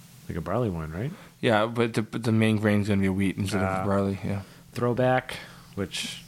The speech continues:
Speaker 1: is throwback, right? Um, carrot cake milk stout. Don't think I like that. I don't like carrot cake.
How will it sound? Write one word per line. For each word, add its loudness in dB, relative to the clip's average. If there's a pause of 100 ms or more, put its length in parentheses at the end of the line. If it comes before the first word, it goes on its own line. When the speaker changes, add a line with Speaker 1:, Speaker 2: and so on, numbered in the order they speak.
(140)
Speaker 1:
is -10
throwback, -4
right? -4 (760)
Um, -4 (420)
carrot 0
cake -2
milk -2
stout. 0
Don't -8
think -10
I -6
like -6
that. -6
I -4
don't -4
like -8
carrot -6
cake. -4